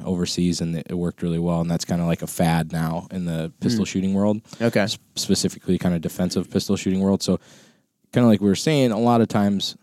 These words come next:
Speaker 1: red dots on pistols historically have been in a competition setting where they're running a hotter ammo and they're able to get that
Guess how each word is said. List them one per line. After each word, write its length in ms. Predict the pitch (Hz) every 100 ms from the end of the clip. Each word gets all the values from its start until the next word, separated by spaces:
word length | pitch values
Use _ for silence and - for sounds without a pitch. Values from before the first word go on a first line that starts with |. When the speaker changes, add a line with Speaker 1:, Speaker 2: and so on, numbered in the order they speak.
| _ _ -
Speaker 1:
red 180 | 110 107
dots 260 | 104 101
on 140 | 98 95
pistols 480 | 160 156 117 107 -
historically 600 | 107 - 101 101 101 95
have 160 | 92
been 140 | 92 92
in 80 | 90
a 20 |
competition 580 | - 90 - 127 120 95
setting 360 | - 87 85
where 140 | 87 90
they're 160 | 92
running 240 | 90 92 90
a 40 |
hotter 320 | 85 107 101
ammo 380 | 87 95 95 92 87 - - -
and 120 | 98
they're 180 | 95 90
able 260 | 90 98 98
to 360 | - 104 92 87 _ _ _ _ -
get 160 | 113
that 240 | 107 95